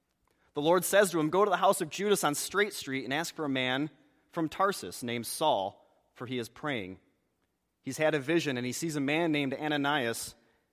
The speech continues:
and he places his hands on him to restore his sight. Now, Ananias' response is, "What? Are you serious? Are you,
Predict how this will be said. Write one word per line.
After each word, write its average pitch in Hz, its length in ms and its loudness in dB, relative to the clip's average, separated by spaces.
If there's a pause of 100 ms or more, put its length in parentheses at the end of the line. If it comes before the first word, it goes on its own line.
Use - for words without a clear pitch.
(420)
and 127 140 -4
he 123 60 -4
places 160 380 -2
his 131 120 -8
hands 131 460 -4
on 139 260 -4
him 107 280 -10
to - 120 -16
restore 113 380 -8
his 92 100 -10
sight. 87 380 -8 (1160)
Now, 139 100 6
Ananias' 196 680 4
response 156 500 2
is, 123 320 -2 (520)
"What? 101 240 0 (1400)
Are 98 40 -14
you 120 100 -8
serious? 190 580 4 (840)
Are - 60 -14
you, 104 180 -8